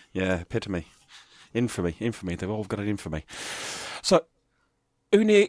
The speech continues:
Unai Emery has, uh, we've now done nineteen games in the league, and obviously our, our European and Cup campaigns. Uh, we're halfway through the season. I said, we said before that we'd look at, see where we are. What, what's,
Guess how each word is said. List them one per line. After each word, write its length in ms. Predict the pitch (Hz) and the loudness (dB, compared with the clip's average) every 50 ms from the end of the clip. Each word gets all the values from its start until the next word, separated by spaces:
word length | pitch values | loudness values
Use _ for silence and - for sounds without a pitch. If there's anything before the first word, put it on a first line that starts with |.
| - _ - | 4 _ 6
Unai 300 | 208 233 220 202 190 185 | 6 8 8 8 6 6
Emery 320 | 185 170 135 127 147 156 | 6 6 4 4 4 4
has, 540 | 143 - - 147 143 143 143 139 131 - - - - | 2 0 0 -2 0 0 0 2 2 0 -2 -2 -4
uh, 280 | - 131 131 127 127 120 - _ _ _ _ _ _ _ _ - | -4 0 0 2 2 0 -2 _ _ _ _ _ _ _ _ -2
we've 220 | 127 135 135 127 | 0 2 2 2
now 220 | 160 190 185 170 | 2 2 2 4
done 400 | 156 160 156 147 147 143 143 135 - - - - _ _ _ _ _ - _ _ | 4 6 4 4 4 2 0 -2 -6 -10 -18 -20 _ _ _ _ _ -20 _ _
nineteen 680 | 127 135 151 160 160 156 143 - - 156 147 147 143 135 | 0 2 4 4 4 4 2 0 2 4 4 4 4 4
games 520 | 139 131 131 120 107 110 107 95 - - | 4 4 4 4 4 2 2 0 0 -2
in 240 | - 113 113 110 107 | -2 0 0 2 2
the 80 | 107 | 4
league, 260 | 104 107 113 127 131 135 | 4 4 4 4 2 2
and 80 | 120 | 0
obviously 320 | 120 120 113 117 - 117 110 | 0 0 -2 -2 2 4 6
our, 240 | 107 107 104 101 - - | 6 6 6 4 2 0
our 300 | 101 101 101 98 95 92 | 0 2 2 2 2 0
European 560 | 98 107 107 104 98 - - 117 110 107 98 | 0 0 0 0 0 -2 -2 0 0 2 2
and 160 | 95 92 - | 0 -2 -2
Cup 240 | - 139 123 - - | -4 -4 -4 -4 -4
campaigns. 720 | - 107 101 95 - - 107 101 101 104 117 127 - - - - - - - - - - - _ | -4 -4 -4 -4 -4 -2 -2 0 0 0 0 0 -2 -4 -4 -6 -12 -18 -18 -18 -20 -20 -10 _
Uh, 100 | - 131 127 | -2 -2 0
we're 80 | - 131 | 0 0
halfway 320 | 131 180 170 160 - 160 | 2 2 2 2 0 -4
through 160 | 151 - - 135 | -4 -4 -4 -2
the 80 | 135 | -2
season. 440 | - - 170 165 151 110 101 82 - - _ - - - - - - - - - - - _ _ _ _ _ _ _ _ _ _ _ - - | 0 2 4 4 2 2 0 -4 -6 -10 _ -20 -20 -20 -20 -18 -18 -18 -18 -20 -20 -20 _ _ _ _ _ _ _ _ _ _ _ 0 2
I 80 | 143 | 2
said, 280 | - - 226 208 - - | 4 4 4 2 2 -2
we 140 | 135 143 156 | 0 2 2
said 320 | 151 - 214 190 135 143 | 4 6 4 4 2 2
before 280 | 143 143 135 - 175 156 | 0 0 2 6 6 6
that 80 | 123 113 | 6 6
we'd 160 | 117 120 139 | 4 2 2
look 160 | 143 139 - | 0 0 0
at, 100 | 110 - | -4 -2
see 520 | - - - 165 143 127 120 120 113 101 - - | 0 2 4 6 6 6 4 2 0 -4 -10 -14
where 360 | - 113 139 151 143 139 131 | -18 -4 0 2 4 4 4
we 140 | 117 127 127 | 4 4 4
are. 100 | 127 123 | 4 4
What, 220 | 147 - 269 - - | 4 2 0 0 2
what's, 480 | 190 254 254 - - - - - - | 2 2 2 2 0 -2 0 0 -2